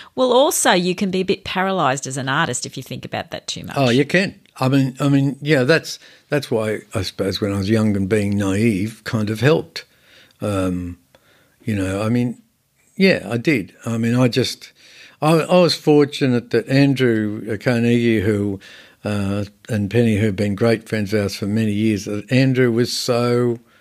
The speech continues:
Speaker 2: um, supportive, knowing two things, I suppose. He kn-, knew I had some ability,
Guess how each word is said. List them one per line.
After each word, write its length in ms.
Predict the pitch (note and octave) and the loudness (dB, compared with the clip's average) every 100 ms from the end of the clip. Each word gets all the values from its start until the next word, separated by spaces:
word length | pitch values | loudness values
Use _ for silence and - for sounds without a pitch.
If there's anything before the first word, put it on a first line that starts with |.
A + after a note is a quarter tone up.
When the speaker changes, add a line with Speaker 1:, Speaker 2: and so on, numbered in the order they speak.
| _ _ _ - | _ _ _ -10
Speaker 2:
um, 240 | G#2 A2 | -6 -6
supportive, 840 | G2+ B2 - C3+ C3 C3+ F2+ - - - _ - - - | -4 -4 -2 2 2 0 -6 -10 -20 -20 _ -20 -20 -8
knowing 600 | C3+ C#3+ E3 D3 C#3 B2+ - | 0 4 6 4 2 -2 -4
two 200 | E3 C#3 | -2 0
things, 280 | B2 A2+ | -2 -2
I 60 | G#2 | -4
suppose. 420 | G2 A2 A2 G#2+ - - | -6 -4 -4 -6 -10 -12
He 100 | - C#3+ | -4 -2
kn-, 180 | D#3 D3+ | -2 0
knew 300 | D#3+ F3 D3+ | 2 4 4
I 100 | B2 | 2
had 200 | A#2 G#2 | 0 -4
some 240 | - C3 | -2 0
ability, 680 | G#2+ F#2 C3+ B2 - F2 F2+ | 0 0 0 0 -2 -8 -10